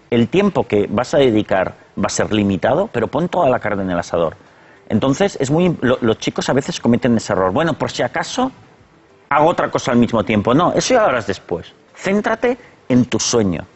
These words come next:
Si lo conseguimos bien, si no lo conseguimos, también.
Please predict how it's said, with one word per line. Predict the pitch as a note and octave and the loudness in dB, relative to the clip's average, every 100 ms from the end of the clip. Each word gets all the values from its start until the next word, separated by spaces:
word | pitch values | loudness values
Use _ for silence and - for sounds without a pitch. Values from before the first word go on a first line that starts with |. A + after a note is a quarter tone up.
| _ _ | _ _
Si | - A#2+ | 0 4
lo | A#2 | 4
conseguimos | A#2 A2 A#2 D#3 D#3+ - | 4 2 2 4 2 0
bien, | C3+ F#3+ | 0 -2
si | - | -2
no | A#2 | -2
lo | B2+ | -2
conseguimos, | C#3 B2 B2 D#3 - | -4 -2 -2 -4 -6
también. | E2+ F#2+ F#2 | -4 0 0